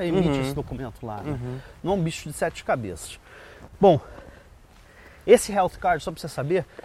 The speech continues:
Speaker 1: cada pessoa tem o seu.
Speaker 2: Tá.
Speaker 1: Né?
Speaker 2: Certo.
Speaker 1: E crianças menores de idade não necessitam, acho que é menor de doze anos. Agora eu vou te ser franco, não me lembro a idade, acho que de-, depende de província pra província.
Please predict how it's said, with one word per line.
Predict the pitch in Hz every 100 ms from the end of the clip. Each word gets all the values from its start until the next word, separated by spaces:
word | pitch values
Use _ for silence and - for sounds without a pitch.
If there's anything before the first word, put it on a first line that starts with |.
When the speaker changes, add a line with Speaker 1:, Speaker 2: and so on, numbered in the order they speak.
| - -
Speaker 1:
cada | - 220 233
pessoa | - 175 - 196 202 131 110 - - - - -
tem | -
o | 190
seu. | - 156 117 - - - -
Speaker 2:
Tá. | 123 107 -
Speaker 1:
Né? | 139 185 - -
Speaker 2:
Certo. | - 127 107 - - - - - - -
Speaker 1:
E |
crianças | 196 294 202 190 196 - 117 -
menores | - 151 123 139
de | 190
idade | 170 196 226 - - - - -
não | 165 202
necessitam, | 214 196 - 190 220
acho | - -
que | 202
é |
menor | 180 202
de | 175
doze | 139 147 156 113
anos. | 117 113 110
Agora | 131
eu | 165
vou |
te | 160
ser | - 143
franco, | - 170 -
não | 160
me | 143
lembro | 151
a | 147
idade, | 127 165 151
acho |
que | -
de-, | 151
depende | 139 151 196 190
de |
província | - 156 151
pra | -
província. | 147 156 131 120